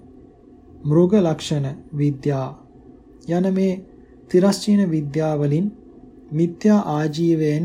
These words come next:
ජීවිකාව කරති. මේ සස්නෙහි මහණතෙමේ තිරස්චීන විද්‍යාවලින් මිත්‍යා ආජීවයෙන් ජීවත් වීමේ වැළකුණේ වෙයි.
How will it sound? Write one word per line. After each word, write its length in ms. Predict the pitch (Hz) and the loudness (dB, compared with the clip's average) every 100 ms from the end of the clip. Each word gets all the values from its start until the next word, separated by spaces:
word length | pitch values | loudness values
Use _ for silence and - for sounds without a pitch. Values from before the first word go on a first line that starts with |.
| 185 | -4
ජීවිකාව 760 | 143 156 175 175 151 139 139 170 | -2 0 0 -2 -2 -4 -2 -2
කරති. 460 | 175 147 131 127 127 - - - - - - - - - - - - - - | 0 0 -2 -8 -10 -16 -20 -20 -20 -20 -20 -20 -20 -20 -20 -20 -20 -20 -6
මේ 200 | 156 156 | -2 -2
සස්නෙහි 540 | - 147 - 151 156 | -2 -4 -4 -2 -2
මහණතෙමේ 720 | 139 131 147 147 147 147 185 | -2 -2 -2 -2 -2 -2 -2
තිරස්චීන 680 | 196 151 156 151 - 175 170 | 0 0 0 -2 -4 -4 -2
විද්‍යාවලින් 760 | 143 131 147 151 151 143 143 180 208 - - - - | -4 -4 -4 -4 -2 -2 -2 -2 -6 -14 -20 -20 -10
මිත්‍යා 420 | 165 175 170 202 165 | -4 -2 0 0 2
ආජීවයෙන් 760 | 160 160 180 180 180 180 170 165 - 143 | 0 0 0 0 0 0 -2 -6 -14 -4
ජීවත් 500 | 156 185 180 170 - | -2 0 -2 -4 -6
වීමේ 440 | 143 131 135 165 | -6 -4 -4 -4
වැළකුණේ 540 | 151 151 170 151 135 131 | -2 -2 -2 -4 -4 -4
වෙයි. 220 | 131 127 | -2 -4